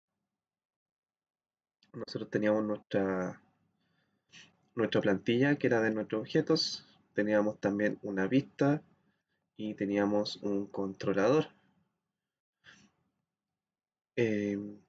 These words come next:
que está relacionada de forma de que con el, con la plantilla yo creaba mis objetos, ¿ya? Y esto se creaba por medio de la vista.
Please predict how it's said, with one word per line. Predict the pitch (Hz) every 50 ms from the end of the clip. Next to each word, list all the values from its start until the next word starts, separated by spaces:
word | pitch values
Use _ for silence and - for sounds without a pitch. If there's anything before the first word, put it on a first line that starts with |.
| _ _ _ _ _ _ _ _ _ _ _ -
que | -
está | 117 - - - -
relacionada | 127 131 127 120 120 - - 107 110 117 127 131
de | 127 - - 110 113
forma | - - 120 117 120 120 120
de | 120 117 113
que | - 113 104
con | - - 104 95 95
el, | 98 92 90 92 90 87 87 80 - - _ _ _ _ _ _ -
con | 101 98
la | 95 98
plantilla | 98 101 101 104 - 143 147
yo | 147 143 143
creaba | 135 135 135 135 135 135
mis | 135 139 - 160
objetos, | 147 - - 185 - - 131 - - - - _ _ _ _ _ _ _ _ _ _ _ _ _ _ _ _ _ _ _ _ _ _
¿ya? | _ 117 131 139 160 - - _ _ _ _ _
Y | 139 143 151 156 160 160 160 160 190 - _ _ _ _ _ _ _ _ _ _ _ _ _ -
esto | 151 151 - - _ _ _ _ - 175 185 190 165 - -
se | - - - - 135 131
creaba | - 135 127 127 131 139 143 147 147 - - _ _
por | - 113 113
medio | 117 120 120 117 -
de | - 98 110
la | 117 135 156
vista. | 170 180 175 - - 180 262 269